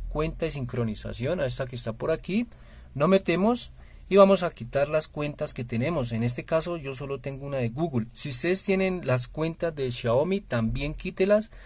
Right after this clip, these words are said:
porque en algunos casos se olvida correo o contraseña o el número de teléfono y van a quedar bloqueados. ¿Listo? En este caso solo tengo la de Google, entonces le voy a dar encima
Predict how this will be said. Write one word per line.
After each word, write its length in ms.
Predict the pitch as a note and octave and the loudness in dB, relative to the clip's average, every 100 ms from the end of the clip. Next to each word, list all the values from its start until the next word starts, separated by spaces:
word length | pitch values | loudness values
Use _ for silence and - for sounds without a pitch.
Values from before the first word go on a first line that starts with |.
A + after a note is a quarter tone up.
| - - | -20 0
porque 240 | F3+ G3+ | 2 6
en 80 | G#3 | 8
algunos 400 | G3 F#3 F3+ - | 8 8 0 0
casos 460 | - D#3 D3+ D#3 - | 2 4 4 0 -4
se 80 | |
olvida 420 | B2+ A2+ B2+ C3+ C3+ | -4 -2 -2 -2 -4
correo 500 | - A2+ C3 D3+ D#3+ | -4 -4 -2 -2 -2
o 220 | - D#3 | -4 -6
contraseña 840 | - D3+ - C#3+ C#3+ C#3+ E3+ F#3+ - | -4 -6 0 0 0 -4 -4 -4 -2
o 140 | B2+ | -2
el 120 | A2 | 0
número 240 | A2 A#2+ C#3 | 2 2 0
de 60 | |
teléfono 640 | C#3+ F#3 E3 D3+ E3 F3 - | 2 2 4 2 -2 -6 -6
y 200 | E3 F#3+ | -4 -2
van 220 | D3+ B2+ | 0 0
a 80 | B2+ | -2
quedar 320 | B2 A#2+ A2 | -4 -2 -2
bloqueados. 840 | G2+ A2+ A#2 A2+ - D#3+ C#3 G#2+ - | -2 -2 -2 -2 2 6 8 6 -2
¿Listo? 440 | B2+ D3+ G3 F#3+ - - - - - - | -4 -2 0 -2 -4 -20 -20 -20 -20 -6
En 80 | B2+ | 0
este 160 | C#3+ | 2
caso 260 | G#3+ G3 G3+ | 8 8 8
solo 220 | F#3 F3 | 2 0
tengo 300 | F3 D#3+ E3 | -2 -6 -2
la 80 | D3+ | 0
de 120 | A#2+ | 0
Google, 380 | A2 C#3+ C3 G2+ - - | 0 -4 -4 -6 -8 -12
entonces 720 | C#3+ D#3+ - C#3+ C#3 - E3 | -10 -8 -6 -6 -4 -4 -2
le 60 | |
voy 140 | C3 A#2+ | 0 2
a 80 | B2 | 2
dar 100 | B2+ | 2
encima 520 | B2+ B2+ C#3 G#3+ | -2 -6 -4 -4